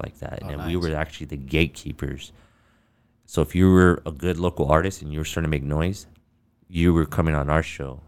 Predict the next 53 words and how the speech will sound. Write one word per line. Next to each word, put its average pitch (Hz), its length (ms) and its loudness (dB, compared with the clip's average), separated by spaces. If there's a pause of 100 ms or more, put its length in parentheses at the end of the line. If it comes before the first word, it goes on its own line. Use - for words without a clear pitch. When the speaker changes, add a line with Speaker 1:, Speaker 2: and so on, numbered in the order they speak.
(100)
Speaker 1:
And 69 120 -10
then 73 80 -4
once 78 160 -2
you - 40 -14
came 87 140 0
on 73 80 2
our 82 140 2
show, 71 240 -10
then 69 160 -10
you 71 80 -6
started 73 340 -4
opening 76 300 -4
up 73 160 -6
opportunities. 71 800 -8 (280)
So - 140 -4
a - 20 2
lot 80 180 4
of 82 60 -8
people 95 200 -6
that 78 140 -4
went 80 160 -4
on 73 100 -8
our 73 120 -6
show, 85 280 0
they're 76 280 -2
traveling 71 380 -2
the 69 60 -6
world 69 300 -4
right - 200 -6
now, - 240 -12
fucking - 380 -12
just - 200 -18
doing 69 220 -10
shit - 220 -12
in - 80 -12
hip 76 80 -14
hop. 104 80 -10
Speaker 2:
Dang, 98 420 -8 (240)
that's 127 240 -14
a, 92 260 -8
that's 95 180 -10
a 95 60 -10
cool 92 340 -12
idea. 85 440 -14
Speaker 1:
So 71 240 -6
that's 78 300 -2
what 82 100 4
I 73 100 2
did, 71 200 -8
all 67 160 -8
that 76 240 0
stuff. 67 400 -10
And, 65 240 -6